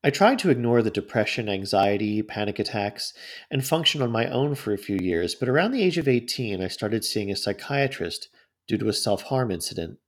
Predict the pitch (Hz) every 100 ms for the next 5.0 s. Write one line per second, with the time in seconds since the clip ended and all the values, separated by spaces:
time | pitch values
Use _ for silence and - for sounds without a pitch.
0 | _ _ _ _ _ _ _ _ _ _
1 | _ _ _ _ - - - - 151 160
2 | 208 160 139 135 131 117 113 139 135 127
3 | 113 98 95 104 131 127 - 101 95 107
4 | 98 85 95 104 101 87 - 90 -